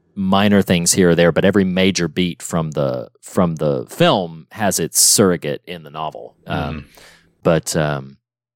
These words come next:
Speaker 1: but yeah, I'm, I'm good. If everybody else is good, we all, we all good. We
Speaker 2: I'm
Speaker 1: wanna
Speaker 2: good.
Speaker 1: go to the,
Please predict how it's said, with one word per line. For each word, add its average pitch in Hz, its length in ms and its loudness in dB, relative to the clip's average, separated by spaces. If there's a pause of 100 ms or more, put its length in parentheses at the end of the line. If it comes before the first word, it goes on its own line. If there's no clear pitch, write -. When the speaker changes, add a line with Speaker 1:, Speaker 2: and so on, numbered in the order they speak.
(120)
Speaker 1:
but 104 100 4
yeah, 104 180 4 (400)
I'm, 147 580 0 (760)
I'm 101 200 2
good. 113 360 4 (140)
If - 160 -14
everybody 101 360 4
else 101 220 0
is 107 140 -4
good, 117 180 4
we 95 140 0
all, 104 400 2
we 98 100 0
all 101 160 4
good. 110 240 4
We 117 40 -2
Speaker 2:
I'm 107 60 2
Speaker 1:
wanna 110 140 6
Speaker 2:
good. - 60 4
Speaker 1:
go 117 160 6
to 120 160 2
the, 104 320 2